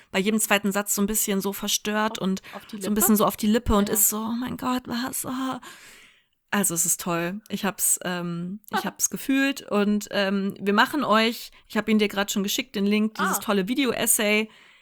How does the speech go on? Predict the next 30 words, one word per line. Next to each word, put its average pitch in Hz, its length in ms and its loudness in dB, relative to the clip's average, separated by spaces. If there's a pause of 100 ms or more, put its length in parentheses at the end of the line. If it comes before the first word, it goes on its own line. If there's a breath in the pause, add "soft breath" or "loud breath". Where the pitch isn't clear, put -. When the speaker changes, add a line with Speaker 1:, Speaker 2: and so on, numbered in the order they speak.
(240 soft breath)
Speaker 1:
äh, 208 380 6
machen 208 320 2
wir 170 60 0
euch 185 120 -2
in - 100 -2
die 175 80 -2
Shownotes. 208 480 2
Das 180 140 -4
solltet 185 260 -2
ihr - 60 0
unbedingt 208 260 4
gucken, - 260 0
aber 214 140 6
auch 202 100 6
den 220 140 -2
anderen 190 260 2
Content 190 460 -2
von 185 160 -4
dieser 180 160 -6
YouTuberin. 165 800 -6
Speaker 2:
Uh. 403 560 -8
Speaker 1:
Ähm, 180 320 0
es - 180 -4
ist - 240 0
ganz 202 300 2
fantastisch. 175 720 -2
Die 190 80 -4
ist 185 100 -2
auch 180 80 -2
irgendwie, 180 640 -2